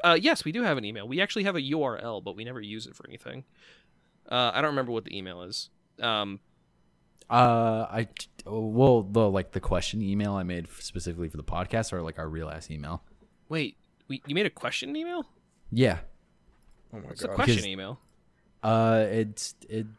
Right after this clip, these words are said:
Speaker 2: uh, I don't know. Then I, it should still be, like, liars for hire in-, inquiries at gmail dot com. If it's not that, I'll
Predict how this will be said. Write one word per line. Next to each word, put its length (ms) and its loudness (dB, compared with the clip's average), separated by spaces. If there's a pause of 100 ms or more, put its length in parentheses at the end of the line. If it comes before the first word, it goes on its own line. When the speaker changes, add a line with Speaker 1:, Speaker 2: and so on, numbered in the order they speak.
Speaker 2:
uh, 680 2 (360)
I 140 -6
don't 180 -4
know. 420 -8
Then 200 -6
I, 160 0 (260)
it 240 2
should 300 8
still 260 4
be, 220 4
like, 180 0
liars 300 0
for 120 -4
hire 360 0
in-, 400 -4
inquiries 580 0
at 120 -4
gmail 340 -4
dot 140 -10
com. 280 -6
If 80 -10
it's 140 -8
not 240 -2
that, 220 -2
I'll 180 -8